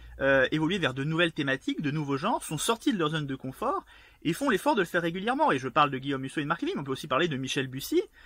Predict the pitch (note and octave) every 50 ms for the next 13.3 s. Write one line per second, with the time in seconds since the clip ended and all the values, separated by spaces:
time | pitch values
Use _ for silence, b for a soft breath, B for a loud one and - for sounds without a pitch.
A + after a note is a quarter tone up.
0 | B B B B - - G#3+ A#3+ C4 G3+ D#3+ D#3+ E3 D#3+ D3 G#3 G#3 F3+ C3 -
1 | - - C#3+ - - - F#3+ G3 F3+ C#3+ B2 - - - B2+ B2 B2 B2+ A#2+ -
2 | - C3 B2 - - C#3 C#3 D3 D#3+ E3 D#3+ D#3 C3+ A#2+ - - D3+ - - -
3 | C#4 G4+ G#4+ F4+ - - A#3 G#3 B B B B B B B B B B _ -
4 | C3+ - D3+ C3 D3+ A3 C4 G3+ D#3+ C3+ C3+ C#3 C3 C3 C3+ C3+ - C#3 B2+ B2+
5 | - - B2+ A#2 A#2+ A#2+ B2 D3+ G3+ C4+ F4+ - - C3 A#2 - - - E3 -
6 | - - A#3 A3+ A3 A3 - _ _ C3 B2+ B2 C3 C3+ C#3 C3 C3 A#2+ - C3+
7 | - F3+ F#3 - - C3 B2+ C#3 F3+ A3 F#3 D3 C3 C3 B2+ B2+ B2 - B2 B2
8 | - - B2+ A#2 B2+ B2 B2+ B2+ C3+ - - - _ _ _ - A#2+ A#2+ - A#3+
9 | A#3+ G#4 - - G2+ - b b b b b b b b b b _ _ _ _
10 | _ _ - _ - - A#2+ D#3 G#3+ C4+ - G3 C3+ B2 B2+ C3 B2+ - C#3 B2
11 | B2+ C3 C#3 F3 A3 C4 C#4+ C4+ - _ _ - C#3 C#3+ D#3+ G3+ A#3+ C4 G#3 D#3+
12 | C#3+ D3 D3+ D#3+ F#3+ A3 A3 - - - C#3+ B2 A#2 A#2+ C3 - - - A3+ -
13 | - G#4+ A#4 - -